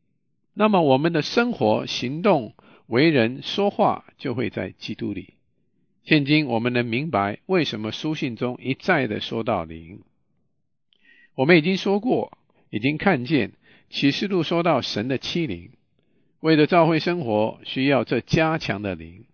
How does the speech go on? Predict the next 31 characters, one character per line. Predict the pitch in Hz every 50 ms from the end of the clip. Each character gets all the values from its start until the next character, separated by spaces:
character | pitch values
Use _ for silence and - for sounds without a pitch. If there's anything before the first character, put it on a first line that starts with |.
| _ _ _ _ _ _ _ _ _ _ _ _ _ _
真 | _ - 165 175 175 170
正 | 170 190 160 135
的 | 117 117
教 | - 160 143 127 117
会 | 131 123 107
是 | - 135 120
出 | - - - 180 165 170
自 | - 165 139
这 | 123 - 127
加 | - - 135 135 135 131
强 | - - 90 92
的 | 95 90
灵。 | 80 85 80 80 82 - _ _ _ _ _ _ _ _ _ _ _ _ _ _ _ _ _
我 | 110 113 117 123 127
并 | - 175 170
不 | 170 180 160
反 | 143 127 117
对 | 120 151 151 156
任 | 208 202 170 123
何 | - 104 107 -
真 | - 127 120 127
正 | 147 127 107
的 | 101 92
灵 | 87 92 90 92 101
恩， | 104 104 110 113 127 _
但 | _ 151 135 117 104
我 | 101 101
能 | 101 110 123
够 | 143 143 120
见 | - - 156 127 107
证， | 104 - 117 95 87